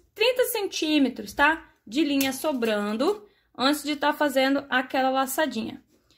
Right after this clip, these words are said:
Então, ó, eu vou pegar aqui, aqui, vou deix-, vou ali tirar a agulha, vou deixar aqui e vou dar uma laçadinha aqui, ó.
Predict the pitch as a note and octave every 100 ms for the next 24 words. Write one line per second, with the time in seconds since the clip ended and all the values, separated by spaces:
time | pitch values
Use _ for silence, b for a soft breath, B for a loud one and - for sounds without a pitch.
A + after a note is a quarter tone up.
0 | _ - B3+ B3+ G#3 - _ A3 A3+ -
1 | B3+ B3 B3 D4+ D#4 - B3+ B3 A#3 A#3+
2 | A3+ A#3+ C4 D4+ E4 C#4+ B3 A3+ G#3+ A#3
3 | A#3 A3 A3+ - A#3 - A3 A3 b b
4 | b - A3+ C4 B3 B3+ B3 A#3+ B3+ B3+
5 | B3 C#4 B3 A3 A#3 A#3 - -